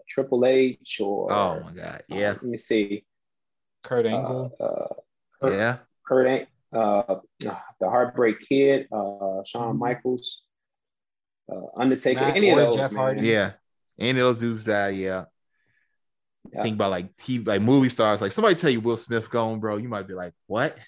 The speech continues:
Speaker 2: don't even make sense. Stop, stop fucking talking about
Speaker 1: Yeah.
Speaker 2: me."
Speaker 4: Mm-hmm.
Speaker 1: Yeah, don't lie to me.
Speaker 2: Yeah.
Speaker 1: Yeah,
Speaker 2: That's
Speaker 1: Will, Martin, shit, Jamie. Uh,
Speaker 2: Yeah.
Speaker 1: I-, I'd be hurt if Leo went,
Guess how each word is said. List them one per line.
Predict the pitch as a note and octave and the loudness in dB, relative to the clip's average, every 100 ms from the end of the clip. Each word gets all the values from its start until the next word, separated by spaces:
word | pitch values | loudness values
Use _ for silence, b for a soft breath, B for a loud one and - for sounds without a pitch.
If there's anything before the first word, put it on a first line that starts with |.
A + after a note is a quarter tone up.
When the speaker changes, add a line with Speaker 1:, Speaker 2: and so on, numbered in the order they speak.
| _ | _
Speaker 2:
don't | B2 B2+ | -2 0
even | B2 | -2
make | - | -4
sense. | - F#2 G2 | -8 -10 -10
Stop, | - A#2+ | -10 -10
stop | - - C3 B2+ | -10 -14 -12 -10
fucking | A2 | -10
talking | - - G2 F#2+ | -12 -8 -8 -6
about | - - | -6 -8
Speaker 1:
Yeah. | - | -8
Speaker 2:
me." | - | -10
Speaker 4:
Mm-hmm. | B2+ D3 F3 - _ - - | -10 -12 -16 -20 _ -20 -4
Speaker 1:
Yeah, | G#2 | -2
don't | A2+ C#3 | 0 2
lie | A#2 | 2
to | G#2+ | 2
me. | G#2+ G#2+ - _ _ _ | -2 -8 -12 _ _ _
Speaker 2:
Yeah. | - F2+ - | -8 -6 -6
Speaker 1:
Yeah, | G#2 | -8
Speaker 2:
That's | G2 | -2
Speaker 1:
Will, | G#2+ A#2 B2 A#2+ - - _ _ | 2 4 6 4 0 -10 _ _
Martin, | G#2+ B2 B2 A#2+ A#2+ B2 _ _ _ _ _ _ _ - | 2 4 4 2 -2 -8 _ _ _ _ _ _ _ -12
shit, | - - F#2 - _ _ - | -8 -6 -8 -12 _ _ -4
Jamie. | A#2 A#2+ A#2 A2+ A2+ _ _ _ _ _ G#1 | -2 0 0 -4 -6 _ _ _ _ _ -14
Uh, | G1+ - - - _ _ | -12 -12 -12 -14 _ _
Speaker 2:
Yeah. | - A1 G1+ - _ _ _ _ _ _ | -18 -16 -18 -20 _ _ _ _ _ _
Speaker 1:
I-, | A#2 C#3 | -2 2
I'd | F3+ | 2
be | C3 | 4
hurt | C#3 A#2 | 4 2
if | A2 | 2
Leo | C#3+ C3 A#2 D#3 - - | 4 4 4 0 -6 -12
went, | A#2+ A#2+ | -8 -8